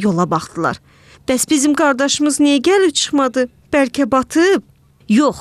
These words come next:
onu ayı yeyib", deyə qarğa qarışqalara xəbər verdi. Bütün qarışqalar ayının mağarası tərəfə getdilər. Mağaranın ağzında yeri altdan qazmağa başladılar. Köstəbək böyürdən çıxıb dedi: "Siz nə edirsiniz?"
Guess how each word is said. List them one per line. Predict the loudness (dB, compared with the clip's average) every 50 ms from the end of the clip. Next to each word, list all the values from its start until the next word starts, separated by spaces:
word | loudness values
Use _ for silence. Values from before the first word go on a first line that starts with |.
| -2
onu | 0 2 2 4 4
ayı | 2 2 2 0
yeyib", | 0 0 -2 -2 -4 -6 _ _
deyə | 0 2 2 2 0 0
qarğa | -2 -2 -2 -2 -2 -2 -2 -2 -2 -4 -2 -2
qarışqalara | 0 0 0 0 -2 -2 -2 -2 0 0 -2 -4
xəbər | -2 -2 -2 0 0 -2 -2 -2
verdi. | -4 -4 -6 -6 -10 -12 -14 -14 _ _ _ _ _ _ _ _
Bütün | -4 -4 0 0 0 2
qarışqalar | 2 2 0 0 -2 -4 -2 0 0 2 0 0 -2 -2
ayının | 0 2 2 4 4 4
mağarası | 4 4 4 4 2 0 -2 -2 -4 -6 -4
tərəfə | -4 -4 -4 -2 -4 -6 -8 -8 -10
getdilər. | -12 -12 _ -10 -10 -8 -8 -10 -12 -16 _ _ _ _ -20 -20 -20 -20 -20 -4 0
Mağaranın | 2 2 2 2 2 2 2 2 2
ağzında | 2 0 0 -2 0 2 2 2 2 2 0 0 0 -2 _ _ _ _ _ 0
yeri | 2 2 2 2 2 0
altdan | -4 -6 -6 -4 -2 -2 0
qazmağa | 0 0 -2 0 0 -2 -2 -2 -2 -4
başladılar. | -4 -6 -6 -6 -6 -8 -6 -8 -10 -10 -12 _ _ -20 -20 -20 -20 -20 _
Köstəbək | -6 -6 -4 -4 -2 -2 -2 0 0 0 -2 -2 0
böyürdən | 0 0 0 0 0 -2 -2
çıxıb | 0 -2 -4 -4 -6 -4
dedi: | -4 -4 -4 -6 -8 -10 -12 -20 -12 -8
"Siz | -2 0 2 4
nə | 4 4 4 4
edirsiniz?" | 4 4 4 2 2 0 -2 -2 -4 -6